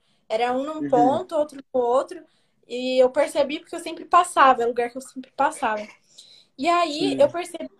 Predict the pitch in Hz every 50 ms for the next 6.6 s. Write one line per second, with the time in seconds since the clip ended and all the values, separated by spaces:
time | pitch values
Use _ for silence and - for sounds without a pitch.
0 | - 453 381 - _ - - - 294 294 294 - 262 277 277 294 262 - 302 285
1 | 302 285 285 311 330 330 339 339 - 359 359 - - 320 294 269 - - 254 254
2 | - - 294 311 320 330 339 - - - _ _ 214 233 240 - 247 254 285 349
3 | 349 277 240 220 226 240 269 302 - - 247 254 - - - - 269 302 302 302
4 | 285 262 220 - - - _ _ _ - 220 - - 226 220 - - 262 277 302
5 | - _ _ _ _ _ _ - 277 277 285 269 277 294 320 320 - - 339 349
6 | 330 254 226 214 226 - - - 226 214 214 220